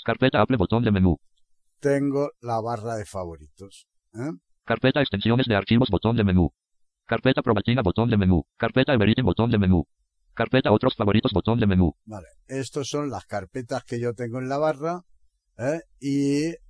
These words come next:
Speaker 2: pues aquí en cualquiera de ellas le doy flecha abajo.
Speaker 1: Menú, Probatina, submenú uno de ochenta y nueve,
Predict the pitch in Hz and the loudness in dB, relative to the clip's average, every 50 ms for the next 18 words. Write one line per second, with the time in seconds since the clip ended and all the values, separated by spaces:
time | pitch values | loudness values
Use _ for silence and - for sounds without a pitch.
0 | - - - 107 98 - - 104 98 - - 127 135 127 120 101 - 104 104 98 | -18 -12 -10 -10 -10 -10 -10 -10 -10 -10 -8 -8 -6 -6 -6 -8 -8 -10 -10 -10
1 | - - 123 123 123 123 123 123 135 147 151 147 160 165 160 143 127 110 110 120 | -8 -8 -6 -4 -4 -4 -4 -2 -2 -4 -2 0 0 -2 -2 -2 -4 -4 -4 -4
2 | 123 120 - - 127 131 135 120 - - 127 120 117 110 107 123 151 147 - - | -6 -6 -10 -10 -8 -8 -8 -8 -6 -6 -4 -4 -4 -4 -4 -4 -6 -6 -6 -10
3 | 143 156 185 - _ _ _ _ _ _ _ _ - 101 107 110 107 82 - 110 | -12 -12 -12 -14 _ _ _ _ _ _ _ _ -2 0 4 4 4 4 4 2
4 | 101 95 - 110 117 127 120 117 107 101 95 92 90 87 104 113 127 107 85 73 | 0 0 0 0 0 0 2 2 2 4 4 4 4 4 4 2 2 2 2 2
5 | - 90 92 95 104 92 82 82 90 104 107 | 2 0 0 2 2 2 4 4 4 2 2